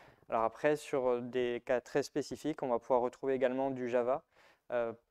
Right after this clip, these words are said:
pour des process un peu plus, euh, big data.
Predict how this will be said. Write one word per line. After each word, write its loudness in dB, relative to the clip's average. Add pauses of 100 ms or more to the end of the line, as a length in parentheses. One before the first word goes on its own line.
pour -2
des 0
process -4
un 0
peu -12
plus, -10
euh, 2
big -6
data. -2